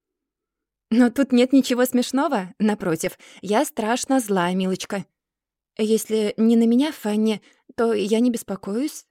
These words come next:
возразила сестра с улыбкой. «Да и я-то беспокоюсь»,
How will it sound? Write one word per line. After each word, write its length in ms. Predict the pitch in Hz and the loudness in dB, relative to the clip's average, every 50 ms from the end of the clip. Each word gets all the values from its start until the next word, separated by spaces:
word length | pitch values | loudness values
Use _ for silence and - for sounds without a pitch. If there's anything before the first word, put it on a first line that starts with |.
| _ - | _ -8
возразила 520 | - 196 196 196 196 202 190 196 196 196 196 | -4 -4 -2 0 0 -2 0 -2 -2 -4 -4
сестра 360 | - 208 - - 202 202 202 | -6 -8 -10 -8 -8 -8 -8
с 120 | - - | -8 -10
улыбкой. 480 | 202 196 202 202 - - 226 220 - _ _ _ _ _ _ _ _ _ _ _ _ _ _ - | -8 -8 -8 -8 -8 -8 -8 -8 -8 _ _ _ _ _ _ _ _ _ _ _ _ _ _ -6
«Да 100 | 190 202 | -2 0
и 140 | 226 226 214 | 2 2 2
я-то 480 | 185 202 196 214 240 262 277 - 294 233 | 2 2 4 4 6 4 4 2 0 -2
беспокоюсь», 800 | 254 - - 247 247 247 - 262 262 214 180 156 151 - - | -2 -2 -2 -4 -4 -2 0 0 0 2 0 0 -2 -6 -12